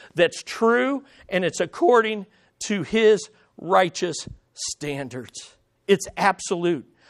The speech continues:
There's no parole. There's no second chance. There's no bribes. There, there, there, there's bribes.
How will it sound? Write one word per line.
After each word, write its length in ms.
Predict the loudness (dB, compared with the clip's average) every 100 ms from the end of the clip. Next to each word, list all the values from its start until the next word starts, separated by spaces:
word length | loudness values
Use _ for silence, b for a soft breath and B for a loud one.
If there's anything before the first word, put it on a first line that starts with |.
| b
There's 240 | 6 6 6
no 240 | 2 2
parole. 640 | 2 2 4 4 2 -6 _ b b 4
There's 220 | 4 4
no 220 | 0 0
second 400 | 0 0 -2 -6
chance. 540 | -6 -6 -6 -10 -16 b b b
There's 200 | 4 4
no 240 | 2 2
bribes. 600 | 2 4 6 6 4 -2
There, 260 | -4 -2 -2 -2
there, 260 | -4 -2
there, 240 | -2 -2 0
there's 260 | -2 -2
bribes. 720 | -8 -6 2 4 2 -2 -12